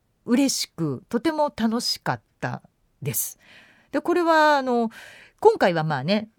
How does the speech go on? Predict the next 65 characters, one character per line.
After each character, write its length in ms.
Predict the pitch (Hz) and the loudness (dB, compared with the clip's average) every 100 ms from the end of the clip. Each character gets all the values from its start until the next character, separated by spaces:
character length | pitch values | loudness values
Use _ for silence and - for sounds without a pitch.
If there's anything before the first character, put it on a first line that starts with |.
| - | -20
「風 240 | - 214 214 | -2 2 2
神 260 | 190 180 | 2 0
雷 200 | 185 175 | 0 -2
神」 180 | 165 165 | -4 -8
っ 20 | |
て 80 | 147 | -6
い 20 | |
う、 20 | 135 | -6
ま 60 | |
あ、 40 | 127 | -6
す 160 | - | -4
ご 120 | 170 | 0
い 60 | 302 | 0
タ 120 | 220 | 0
イ 80 | 180 | -4
ト 80 | 151 | -6
ル 60 | |
が 80 | 147 | -10
つ 140 | - 156 | -8 -8
い 80 | |
て 100 | 139 | -6
い 60 | 143 | -6
た 140 | 139 | -6
の 160 | 131 123 | -10 -6
で、 240 | 151 165 - _ _ _ _ _ _ _ _ - | -4 -4 -6 _ _ _ _ _ _ _ _ -4
ま 240 | 180 135 | -2 -2
あ、 80 | - | -6
あ 120 | 139 | -8
の、 180 | 151 139 | -8 -6
そ 140 | 139 175 | -6 -6
っ 40 | |
ち 180 | - 214 | -4 -4
に 240 | 165 143 _ _ _ _ _ _ | -4 -6 _ _ _ _ _ _
寄 140 | 160 160 | -6 -2
せ 200 | - 240 | 2 2
な 120 | 349 | 2
き 60 | |
ゃ 40 | 226 | 0
い 80 | 156 | 0
け 120 | 170 | 0
な 100 | 180 | 0
い 60 | |
な 100 | 190 | 0
っ 20 | 226 | -2
て 100 | 190 | -2
こ 80 | 175 | -2
と 80 | |
も 120 | 156 147 | -4 -2
な 120 | 170 | -2
い 60 | |
ん 20 | 180 | -2
で 80 | |
す 80 | 165 | -4
け 100 | - | -4
れ 60 | 147 | -6
ど 80 | 156 | -4
も、 100 | 156 | 0
ま 120 | 165 | 0
あ、 20 | |
い 120 | 180 | 0
つ 140 | - 160 | -4 -4
も 100 | 156 | 0
通 200 | 202 294 | 2 2
り 80 | |
だ、 120 | 185 | 2